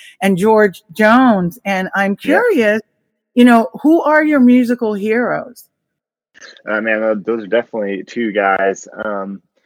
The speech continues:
Speaker 2: like, Buck Owens and, and his band, the Buckaroos, like, Don Rich is an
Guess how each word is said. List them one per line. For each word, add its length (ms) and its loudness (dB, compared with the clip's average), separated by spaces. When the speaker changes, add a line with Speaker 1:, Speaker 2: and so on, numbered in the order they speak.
Speaker 2:
like, 240 -2
Buck 180 0
Owens 360 -2
and, 360 -4
and 120 -8
his 140 -6
band, 640 -2
the 100 -12
Buckaroos, 920 -4
like, 240 -8
Don 240 -6
Rich 560 -6
is 140 -16
an 160 -12